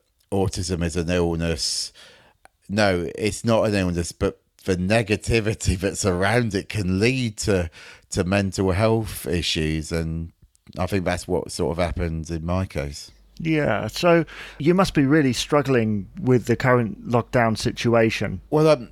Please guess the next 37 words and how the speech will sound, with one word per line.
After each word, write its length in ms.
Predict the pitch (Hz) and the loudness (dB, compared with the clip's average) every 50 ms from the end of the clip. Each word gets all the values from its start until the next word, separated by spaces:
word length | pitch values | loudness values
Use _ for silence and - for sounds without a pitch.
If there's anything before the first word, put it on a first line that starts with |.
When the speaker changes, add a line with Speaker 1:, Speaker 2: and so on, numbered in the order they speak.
| - - | -6 -4
Speaker 1:
I 100 | 135 143 | -4 -2
thought 300 | - - 165 170 160 - | 0 2 2 2 4 4
I 60 | 170 | 2
would 240 | 156 123 - _ - | 0 0 -2 _ 0
cope 300 | - 156 147 139 - 127 | 2 4 4 4 4 4
all 140 | 143 143 127 | 4 4 4
right, 340 | 135 147 156 151 117 - | 4 4 4 2 0 0
but, 180 | 92 - 104 92 | 0 0 2 2
um, 400 | 113 110 110 104 95 65 - - | 2 2 2 0 -2 -4 -8 -8
but 200 | 104 113 107 69 | -2 0 0 2
it's, 320 | 87 120 117 - - - 120 | 2 0 0 -2 -4 -2 0
um, 260 | 123 117 120 110 - _ - 98 - - | 0 0 0 -4 -6 _ -16 -20 -10 -2
but, 220 | - 101 95 - - - - _ _ _ _ _ _ _ _ _ _ - _ - - - | 0 0 0 0 -4 -14 -20 _ _ _ _ _ _ _ _ _ _ -20 _ -10 -4 0
and 340 | 104 107 104 104 98 - - _ _ | 0 2 0 0 -6 -10 -18 _ _
the 140 | - 110 | -8 -8
fact 340 | 110 - - 107 110 104 - | -6 -2 -2 -2 -2 -2 -2
is, 140 | 120 101 101 | 0 2 2
although 360 | 110 101 92 113 110 110 107 | 2 2 4 4 4 4 2
radio 420 | 101 92 92 113 113 110 92 117 110 | 0 2 2 4 4 4 2 0 0
is 100 | 98 110 | 0 0
a 60 | 101 | 0
main 260 | 104 113 110 107 98 | 2 2 2 2 2
interest, 540 | 117 131 143 139 - - 98 80 - - - | 2 2 2 0 0 0 -2 -2 -2 -2 0
there's 240 | 101 101 98 82 101 | 0 0 0 0 -2
not 280 | 101 113 117 117 - 110 | 2 2 2 2 2 0
a 40 | |
lot 260 | 104 107 113 104 - 107 | 0 2 2 0 0 -2
I 60 | 101 | -4
listen 380 | 95 98 117 - - - 104 95 | -2 -2 -2 -2 -2 -4 -4 -4
to 260 | - - 107 92 90 | -2 0 2 2 2
of 120 | 92 85 95 | 2 0 0
it 240 | 95 90 - - _ _ _ _ _ _ - | -2 -2 -2 -8 _ _ _ _ _ _ -6
in 160 | - 101 98 | -4 -2 0
a 80 | 101 | -2
single 460 | 95 - - 113 101 101 92 98 98 90 | -2 -2 -2 -2 -2 0 -2 -2 -4 -4
day. 400 | 76 104 120 139 139 123 92 80 | -2 -2 0 2 2 0 0 0
There's 300 | 71 87 90 90 - | 0 -2 -2 -2 -4